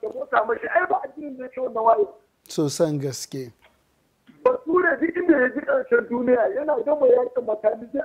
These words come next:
Speaker 1: aje makaman, zai gina makarantun ne. Ba Faransa ne, ina ne, zai gina aji, aji da kuɗinsa. Kyauta ya ɗauki malamai ya rikoni.
Speaker 2: Mhm.
Speaker 1: Sai ya san ba zai mallaki mutanen nan ba in ba ilimi.
Speaker 2: Mhm.
Speaker 1: Wallahi, Malam, dangane da maganar kuɗi, ila sun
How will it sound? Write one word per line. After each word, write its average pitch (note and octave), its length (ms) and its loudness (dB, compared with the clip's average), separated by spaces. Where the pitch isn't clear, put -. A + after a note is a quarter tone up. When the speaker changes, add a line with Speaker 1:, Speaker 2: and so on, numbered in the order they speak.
Speaker 1:
aje B3+ 160 0
makaman, A3+ 640 0
zai D4 240 -6
gina C4+ 180 0
makarantun A3 640 -2
ne. - 80 0
Ba F#3 120 4
Faransa C#4 480 0
ne, C4+ 160 -2
ina C4+ 200 0
ne, B3 200 -8
zai D4 220 4
gina C#4+ 300 6
aji, D4 180 -4
aji D4 200 0
da - 60 -2
kuɗinsa. - 520 -6
Kyauta A#3 400 0
ya C4 60 -2
ɗauki - 320 -4
malamai C4+ 440 2
ya A#3 80 0
rikoni. C#4+ 540 -10
Speaker 2:
Mhm. D#3 80 -2
Speaker 1:
Sai D4 220 0
ya D4 180 2
san D4+ 140 2
ba C4 160 4
zai D#4 120 2
mallaki C4+ 400 -2
mutanen C4 560 -4
nan B3 140 -6
ba C4 140 -4
in C4 80 0
ba B3+ 160 -4
ilimi. D#4+ 220 -10
Speaker 2:
Mhm. D#3 320 -6
Speaker 1:
Wallahi, C4 400 2
Malam, A#3+ 320 0
dangane A#3+ 320 -6
da A3+ 100 -2
maganar A3 360 -4
kuɗi, B3+ 160 -20
ila A3+ 300 4
sun G#3+ 100 -10